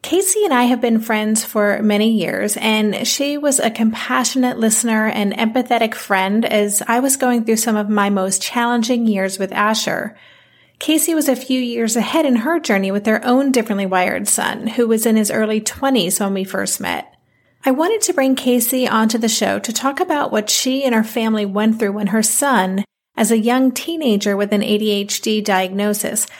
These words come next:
got involved with drugs. I know that this is something many parents with atypical kids fear may happen with their kids, and some listeners may be dealing with this very situation even now as they're listening to this.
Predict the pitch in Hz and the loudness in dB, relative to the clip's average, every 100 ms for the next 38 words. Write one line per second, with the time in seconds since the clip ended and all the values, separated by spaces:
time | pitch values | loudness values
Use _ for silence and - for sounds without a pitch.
0 | - - 214 240 240 208 180 180 - 196 | -16 -2 2 4 4 4 2 -2 -6 -6
1 | - 233 208 - - - - - _ _ | -4 0 2 2 -4 -4 -4 -6 _ _
2 | _ - - 247 247 269 294 330 320 285 | _ -20 -2 2 4 2 0 0 0 -2
3 | 269 233 240 220 226 226 214 214 226 214 | -2 -2 2 2 2 2 4 2 0 2
4 | 226 220 220 226 - 220 220 214 208 196 | 2 2 0 -2 0 0 0 -2 -4 -6
5 | - 214 202 - - 226 214 202 196 196 | -2 -2 0 -4 -2 0 2 2 0 -2
6 | 240 247 240 247 240 208 214 240 214 190 | 0 0 2 0 0 0 0 0 0 -2
7 | - - - 233 - - 233 233 233 - | -2 -8 -6 -4 -6 -2 0 0 0 0
8 | 294 311 320 311 294 277 269 247 247 254 | 0 2 0 0 0 0 2 2 2 0
9 | 233 226 240 226 208 208 214 - 202 208 | 2 2 2 2 2 2 -2 -2 -2 -2
10 | 208 214 208 185 190 196 190 190 - 226 | -2 -2 0 -2 -2 -2 -2 -4 0 2
11 | 220 202 190 190 190 196 196 202 202 190 | 4 4 2 0 0 0 0 0 0 -2
12 | 202 220 - - - | -4 -4 -4 -2 -2